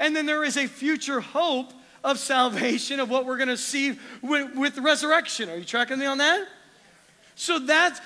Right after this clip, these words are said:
the Bible lays that out. The Bible teaches the Bible.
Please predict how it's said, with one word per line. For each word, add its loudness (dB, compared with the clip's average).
the 0
Bible 2
lays 0
that 2
out. 0
The -4
Bible 0
teaches -4
the -8
Bible. -2